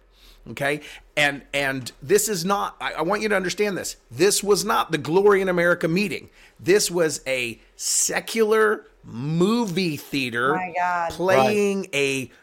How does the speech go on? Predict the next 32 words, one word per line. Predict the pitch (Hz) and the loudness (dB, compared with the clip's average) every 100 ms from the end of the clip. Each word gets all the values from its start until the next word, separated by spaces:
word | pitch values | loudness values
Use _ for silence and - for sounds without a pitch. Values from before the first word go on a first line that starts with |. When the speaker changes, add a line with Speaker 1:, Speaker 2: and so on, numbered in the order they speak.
| _ - | _ -12
Speaker 1:
m-, | 131 160 - | -6 -6 -2
a | 135 | -4
Christian | - - 214 - - 202 175 165 | 0 4 4 4 2 0 2 2
movie | 170 226 208 151 151 147 | 2 2 0 -4 -8 -8
in | 170 180 | -4 -2
a | 156 | -2
secular | 135 - 190 196 190 170 | -2 -2 0 2 2 2
Speaker 2:
Yes. | 160 | -2
Speaker 1:
theater. | 202 175 110 - - _ | -4 -6 -8 -12 -20 _
The | 139 | -8
first | - - 233 - - - | -8 0 2 2 0 -2
time | 196 156 | -2 -4
they | 135 127 | -4 -6
played | - 123 117 | -6 -4 -4
this, | 131 - - _ | -6 -6 -12 _
theaters | - 214 233 226 170 | -6 -2 0 0 0
were | 156 | -2
shutting | 143 - - 214 208 226 214 | 0 0 0 0 2 2 0
the | 170 | 0
movie | 156 185 208 170 | 0 0 0 -2
off | 127 120 120 - - - - | -2 0 -2 -2 -12 -16 -12
and | 135 | -8
calling | - 190 208 214 180 | -2 4 4 4 2
the | - | 0
police | - 185 196 - | 0 0 0 -4
'cause | - 139 120 | -4 -6 -4
they | 139 | -2
didn't | 190 180 | -2 0
know | 180 | 2
what | 180 170 | 2 0
to | 147 | -4
do | 123 208 202 143 | -8 -4 -2 -2